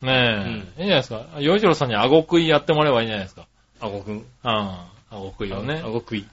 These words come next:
Speaker 1: はい。ねえ、まあいいや。
Speaker 2: うん。
Speaker 1: 続いて。
Speaker 2: はい。
Speaker 1: えー、あ、逆どっちはこんなもんです。
Speaker 2: ありがとうございました。
Speaker 1: ありがとうございました。はい、そしたら続いて。
Speaker 2: はいはい。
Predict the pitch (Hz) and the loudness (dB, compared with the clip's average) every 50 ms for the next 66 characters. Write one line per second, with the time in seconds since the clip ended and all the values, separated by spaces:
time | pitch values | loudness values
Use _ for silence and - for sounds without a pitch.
0 | _ _ _ - 120 107 101 98 92 87 85 82 - _ _ _ _ _ _ _ | _ _ _ -6 -4 -4 -4 -6 -8 -10 -14 -18 -20 _ _ _ _ _ _ _
1 | _ _ _ _ _ _ _ _ _ _ _ _ _ - 120 120 123 123 123 123 | _ _ _ _ _ _ _ _ _ _ _ _ _ -14 -10 -6 -4 -2 -2 -2
2 | 120 120 117 113 113 117 123 120 120 117 113 107 104 101 95 87 85 85 117 123 | -2 -2 -2 -2 -2 0 2 2 2 2 0 0 -4 -6 -6 -8 -10 -12 -10 -10
3 | 117 98 85 - - - - - - - 135 131 123 110 98 - 107 95 95 98 | -10 -10 -12 -14 -20 -20 -20 -20 -14 -8 -6 -6 -6 -6 -6 -8 -8 -8 -8 -10
4 | - - 143 139 123 - _ - - - _ _ _ _ _ _ - - - - | -6 -6 -4 -4 -6 -8 _ -20 -20 -20 _ _ _ _ _ _ -20 -20 -20 -20
5 | - - - - - 139 135 131 131 127 120 117 127 117 110 104 104 104 101 101 | -20 -20 -20 -16 -12 -10 -8 -8 -6 -6 -4 -4 -4 -4 -4 -6 -8 -8 -8 -6
6 | 143 135 135 123 135 139 147 170 208 202 - 160 135 143 160 165 170 175 175 175 | -4 -4 -2 0 0 2 4 4 4 6 4 4 6 6 4 4 4 4 4 6
7 | 170 165 160 - - - 135 131 123 127 139 147 160 156 - 165 156 143 127 147 | 4 4 4 0 -4 -6 -6 -4 -4 -4 -2 0 0 2 2 4 4 4 4 4
8 | 151 151 147 147 151 156 156 151 139 143 135 131 135 131 131 127 127 123 123 - | 2 2 2 2 2 2 2 0 0 0 0 0 0 0 0 0 -2 -2 -4 -6
9 | - _ _ _ _ _ _ _ _ _ _ _ - 185 214 190 143 135 - - | -12 _ _ _ _ _ _ _ _ _ _ _ 4 6 6 6 4 2 -4 -8
10 | 139 - - 156 147 135 - 165 180 180 180 208 180 143 - - 202 233 220 220 | -6 -2 0 0 0 0 0 0 -2 2 4 4 4 4 4 4 6 8 8 8
11 | 175 120 | 8 4